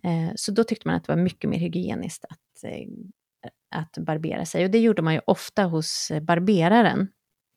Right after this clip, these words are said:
Då la ju de så här va-, blöta handdukar och så över ansiktet. Men det som var inte så sanitärt, det var ju att de ofta använde ex-, samma handduk till väldigt, väldigt många män. Så det måste ju ha varit en sanitär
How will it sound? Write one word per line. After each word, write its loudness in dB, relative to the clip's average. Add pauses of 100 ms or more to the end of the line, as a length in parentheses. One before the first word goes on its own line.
(520)
Då 0
la 2
ju -2
de -6
så -10
här -10 (220)
va-, -6 (420)
blöta -4
handdukar -6
och -8
så -10
över -6
ansiktet. -8 (460)
Men 0
det 2
som -2 (100)
var 6 (160)
inte 0
så -2
sanitärt, 0 (100)
det 0
var 2
ju 4
att -4
de -4
ofta -2
använde -2
ex-, -8
samma 2
handduk -2
till -6
väldigt, 0
väldigt -2
många -4
män. 0 (120)
Så -12
det 2
måste 0
ju 0
ha -4
varit -8
en -8
sanitär -6